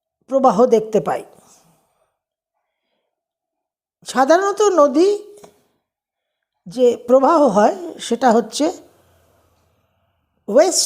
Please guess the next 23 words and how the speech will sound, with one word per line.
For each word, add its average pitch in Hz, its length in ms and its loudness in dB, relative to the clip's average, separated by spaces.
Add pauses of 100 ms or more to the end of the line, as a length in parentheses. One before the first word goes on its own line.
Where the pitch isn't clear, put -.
to 294 100 -2 (100)
east, - 380 -4 (1160)
পশ্চিম 349 440 -4
থেকে 330 300 -4 (380)
পূর্ব, 196 280 0 (1800)
এবং 302 160 -4 (160)
north 294 320 0
to 254 100 2 (120)
south। - 260 -4 (680)
আমরা 359 100 -10
জানি 311 220 2
হিমালয় 254 440 4
থেকে 240 220 -6
মা 214 200 -4
গঙ্গা 190 420 0
এসেছেন 180 400 -4 (680)
এবং 214 160 -2
সমস্ত 214 420 0
নদী 202 340 2 (560)
west 208 320 -8
to 226 100 -8
east 214 300 -6
flow 175 220 0